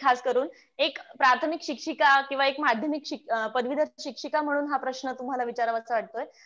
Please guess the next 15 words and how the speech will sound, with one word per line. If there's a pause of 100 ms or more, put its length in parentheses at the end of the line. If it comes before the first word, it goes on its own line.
(200)
आणि,
अ,
संपूर्ण
महाराष्ट्रभर, (420)
अ, (100)
एक
नवोपक्रमशील
शिक्षिका (260)
म्हणून, (220)
अ,
तुमचं
नाव
आहे. (440)
तर,
अ,